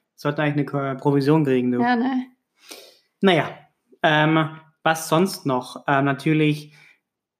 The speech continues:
Speaker 1: ein richtig guter Hack ist immer ein Accelerator-Programm.
Speaker 2: Mhm.
Speaker 1: Das heißt, wenn ihr so ein Programm gemacht habt, dann, äh,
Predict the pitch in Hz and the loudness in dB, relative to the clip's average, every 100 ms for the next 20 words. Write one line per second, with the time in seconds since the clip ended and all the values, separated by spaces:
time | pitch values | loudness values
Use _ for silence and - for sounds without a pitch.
0 | _ - 160 147 - 165 170 175 170 151 | _ -2 0 0 -2 -2 -2 0 2 0
1 | 135 160 151 - 147 143 135 127 151 165 | 0 -2 -2 -2 0 0 0 -2 0 0
2 | 170 165 156 151 151 151 - 262 240 277 | 0 0 2 2 0 -2 -8 -6 -2 -2
3 | 135 143 143 147 143 135 139 139 135 139 | 0 0 0 0 0 0 0 0 0 0
4 | 160 - 156 151 - 139 131 131 127 | -2 0 -2 -2 -6 -2 0 0 -2